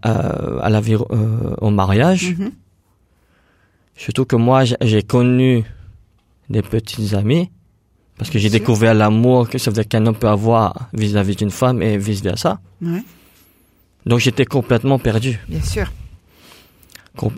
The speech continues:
Speaker 1: complètement largué, au point que j'ai dit, et même sur, euh, la base d'un, d'une pe-, euh, d'un conseil d'une personne avisée, m'a dit, « Prends le temps. »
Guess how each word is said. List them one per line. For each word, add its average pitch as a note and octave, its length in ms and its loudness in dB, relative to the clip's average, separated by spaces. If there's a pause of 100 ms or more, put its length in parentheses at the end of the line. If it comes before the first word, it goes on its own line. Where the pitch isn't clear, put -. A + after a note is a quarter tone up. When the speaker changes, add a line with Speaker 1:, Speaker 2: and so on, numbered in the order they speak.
(160)
Speaker 1:
complètement B2+ 480 2
largué, G#2+ 420 2
au A#2+ 120 2
point D3 260 0
que C#3+ 320 2 (840)
j'ai - 100 -8
dit, B2+ 280 -4 (340)
et G#2 180 0
même A2+ 240 2
sur, A#2 200 0
euh, F#2 480 0
la G2+ 180 0
base A#2 280 2
d'un, G2 540 0 (120)
d'une G#2+ 200 -2
pe-, - 220 -8
euh, - 420 -6
d'un G#2 180 -2
conseil A2 420 -2
d'une G#2 160 -4
personne G#2 340 -2
avisée, G2 400 0 (1300)
m'a G#2 100 -2
dit, « A2+ 180 -4
Prends B2+ 220 0
le A2 120 2
temps. » - 240 -10